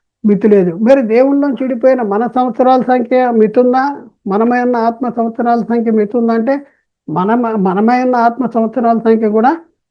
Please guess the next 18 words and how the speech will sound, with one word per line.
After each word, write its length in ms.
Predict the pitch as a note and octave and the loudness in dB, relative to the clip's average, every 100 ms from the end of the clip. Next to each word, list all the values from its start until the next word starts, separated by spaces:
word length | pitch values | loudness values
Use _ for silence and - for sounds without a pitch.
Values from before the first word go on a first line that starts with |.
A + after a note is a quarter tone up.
| _ | _
మితి 300 | G3+ A#3 A3+ | 2 2 2
లేదు. 580 | B3 B3 A#3+ A3+ F#3 - - _ G3+ F3+ | 4 6 6 4 2 -2 -14 _ -16 -8
అందుకనే 400 | G3 A3+ B3+ B3 | -4 -2 -2 -4
దేవుడు 540 | G3 G#3+ A#3 F#3+ A3 A3 _ _ _ B3 | -2 0 0 -2 -6 -10 _ _ _ -6
నిత్య 540 | F#3+ A3 A3 - A#3 A#3 | 0 0 -2 -2 2 4
జీవాన్ని 560 | F#3 A3 A#3+ D4 C#4+ | 6 4 4 4 4
ఇచ్చాడు 300 | - A#3 F#3 | 2 -2 -4
మనకి. 340 | F#3 F#3 - E3 | -6 -10 -12 -8
మనమైన 580 | F#3+ G3 A#3 B3 A#3+ | -4 -2 -2 -2 -2
ఆత్మకు 400 | A3 A3+ A3+ A#3 | 0 -2 -4 -4
నిత్యము 540 | G#3 A3+ A3+ - C#4 C#4 | -2 -2 -4 0 2 2
జీవించేటటువంటి 920 | A3+ B3+ A#3+ A#3 G#3+ G#3+ G3+ G3 F#3 | 0 -2 -4 -2 -2 -4 -4 -4 0
యోగ్యతను 520 | F#3 G3+ F#3+ F#3+ G3 | 0 0 -2 -4 -4
అనుగ్రహించాడు. 680 | F3+ F3+ F3+ F3 F3 E3 E3 | -2 -2 -2 -2 -2 -6 -6
యోహాను 360 | G3 G#3+ G#3+ G#3 | -6 -4 -2 0
రాసిన 300 | G#3 A3 G3+ | -2 -2 -4
మొదటి 300 | G3+ A3 G#3+ | -2 -2 -2
పత్రిక 420 | A#3 A3+ B3 | -2 -2 -4